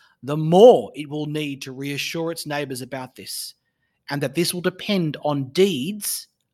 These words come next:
more than on words." Now, he then turns to Japan, and this was at a time in twenty thirteen where Japan and, and, and China probably had the tensest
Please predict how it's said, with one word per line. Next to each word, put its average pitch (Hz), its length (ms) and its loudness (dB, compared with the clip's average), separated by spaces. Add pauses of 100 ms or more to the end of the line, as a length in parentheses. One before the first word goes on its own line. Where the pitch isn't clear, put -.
(360)
more 147 540 -2 (180)
than 127 160 -10
on 123 280 -8
words." 110 580 -10 (800)
Now, 147 100 -2
he 160 140 2
then 185 160 4
turns 165 320 -2
to 139 80 -10
Japan, 147 640 -8 (100)
and 131 180 -8
this 143 220 -8
was 143 120 -2
at 139 80 -6
a 135 40 -6
time 127 380 -6
in 123 80 -6
twenty 127 240 -10
thirteen 120 680 -6
where 127 120 -6
Japan 127 500 -6
and, 120 160 -6
and, 120 140 -12
and 117 120 -10
China 120 240 -8
probably 123 280 -10
had 123 80 -6
the 117 60 -10
tensest 131 600 -10